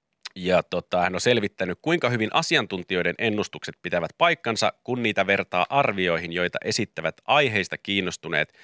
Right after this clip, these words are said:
ja niistä itse selvää ottavat rivikansalaiset. Ja, ö, havaitsi, että tota, et, et pienellä ihmisryhmällä on paremmat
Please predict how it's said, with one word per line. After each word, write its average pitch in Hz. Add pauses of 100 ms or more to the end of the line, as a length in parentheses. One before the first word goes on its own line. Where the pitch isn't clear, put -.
(180)
ja 87
niistä 143
itse -
selvää 78
ottavat 73
rivikansalaiset. - (720)
Ja, 80 (120)
ö, - (300)
havaitsi, 101
että 87
tota, 90 (1300)
et, 95
et - (560)
pienellä 123
ihmisryhmällä 85 (520)
on 85 (240)
paremmat 147